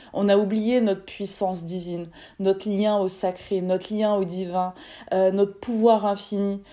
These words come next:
On a oublié notre immortalité. On a oublié tout ça.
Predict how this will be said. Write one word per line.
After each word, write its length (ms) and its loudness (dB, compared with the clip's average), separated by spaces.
On 140 2
a 100 6
oublié 500 2
notre 280 0
immortalité. 1000 0
On 140 4
a 80 6
oublié 460 2
tout 160 -8
ça. 320 -8